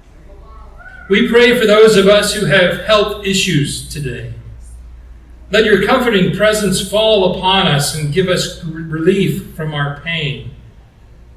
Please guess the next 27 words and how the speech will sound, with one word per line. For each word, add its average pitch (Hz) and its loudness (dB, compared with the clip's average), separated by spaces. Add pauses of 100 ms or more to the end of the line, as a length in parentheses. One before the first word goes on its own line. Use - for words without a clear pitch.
(240)
Guide 220 4
the 143 2
doctors 190 -2
and - -10
other 160 -2
caregivers 156 -4
in 143 0
our 127 -4
lives 156 -6 (580)
so - 0
that 185 4
our 190 2
health 185 0 (100)
may 147 -4
be 147 -2
restored 165 -4
and 143 -2
we 170 -2
might 175 -2
serve 156 -4
you 139 0
more 143 -4
completely 147 -8
in 147 -8
the 123 -10
coming 123 -10
days. - -16